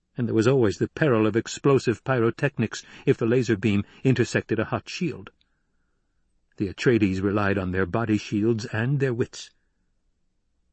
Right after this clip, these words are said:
Now, Paul held himself in near catatonic immobility.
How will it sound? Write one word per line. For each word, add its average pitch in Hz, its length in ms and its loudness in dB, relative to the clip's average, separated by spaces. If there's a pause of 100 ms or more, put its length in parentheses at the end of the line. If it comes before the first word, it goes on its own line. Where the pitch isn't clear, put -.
(300)
Now, 92 340 0 (460)
Paul 101 240 0
held 120 240 2
himself 107 480 0
in 110 240 0
near 156 300 0 (100)
catatonic 135 720 -2
immobility. 104 640 -4